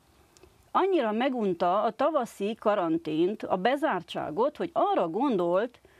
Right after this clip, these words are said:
hogy vesz magának egy telket falun.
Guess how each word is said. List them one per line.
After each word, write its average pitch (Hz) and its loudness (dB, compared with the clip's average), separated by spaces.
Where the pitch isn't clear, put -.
hogy 170 -2
vesz 359 -2
magának 196 0
egy - -10
telket 233 0
falun. - -4